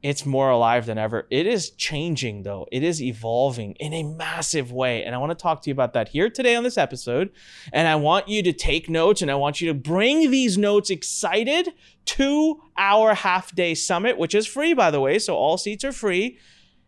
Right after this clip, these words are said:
And in this summit, we're gonna reveal it in great detail. I'm bringing on one of the world's top experts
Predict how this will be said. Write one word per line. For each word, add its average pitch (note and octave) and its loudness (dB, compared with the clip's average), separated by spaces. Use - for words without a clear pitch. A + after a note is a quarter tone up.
And F#3 2
in D#4 6
this F4 4
summit, A#3 2
we're F#3+ 4
gonna F#3 2
reveal D#3 4
it C3 0
in D#3 2
great D3+ 0
detail. C#3 -4
I'm D#3+ 0
bringing F#3 0
on C#3 2
one C#3+ -2
of C#3 0
the C#3 0
world's C3 0
top - -2
experts - -6